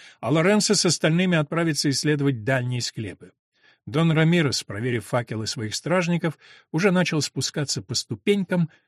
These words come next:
как вдруг услышал, что по дальнему проходу между склепами кто-то бежит. Это его так удивило, что он поспешил снова подняться в залу.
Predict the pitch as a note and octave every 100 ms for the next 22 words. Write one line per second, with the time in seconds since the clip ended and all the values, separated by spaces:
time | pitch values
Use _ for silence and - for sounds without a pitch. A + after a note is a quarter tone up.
0 | _ _ _ - D#2+ F#2 C3 C#3 A2 -
1 | D3 - C#3+ - A#2+ - A2 A2 B2+ F2+
2 | F2 E2+ D#2 G#2 - C#3 A2 G2 F#2+ F#2
3 | F2 - G#2 C3 D#3 D3 - A2 A#2+ A#2
4 | D#3 E3 - _ _ _ _ _ _ _
5 | C#3 E3+ - C#3+ C#3 C#3 D#3 - D3+ -
6 | B2 G#2+ A2+ D3+ G#3+ G#3 - F3 F3+ F3
7 | F3+ - E3+ - F3 E3 - C#3+ D3 E3
8 | E3+ D#3 B2+ B2 - C#3 C#3+ C#3 F2